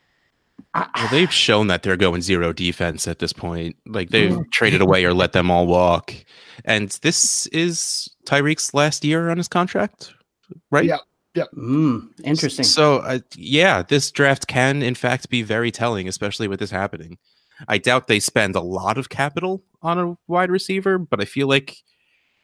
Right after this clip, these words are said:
Speaker 2: they gotta take someone, 'cause <sighs> with Sammy never actually being healthy,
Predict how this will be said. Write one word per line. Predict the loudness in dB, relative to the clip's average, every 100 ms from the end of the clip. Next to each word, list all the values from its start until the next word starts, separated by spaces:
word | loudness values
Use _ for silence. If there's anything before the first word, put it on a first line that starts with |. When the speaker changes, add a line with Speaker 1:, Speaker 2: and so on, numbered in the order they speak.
| _ -12
Speaker 2:
they |
gotta | -2 0 0
take | -4 -4
someone, | -4 -2 0 0 0 -4 -4
'cause | 0 0 2 0 -2 -8 -14 _ _ _ _ _ _ _ _ _ -16
<sighs> | -14 -14 -16 -18 -10
with | -8
Sammy | -4 0 2 2 2
never | 2 2 4 4 2 2
actually | 0 0 -2 -2
being | 0 -2 -2 -2
healthy, | -2 0 0 0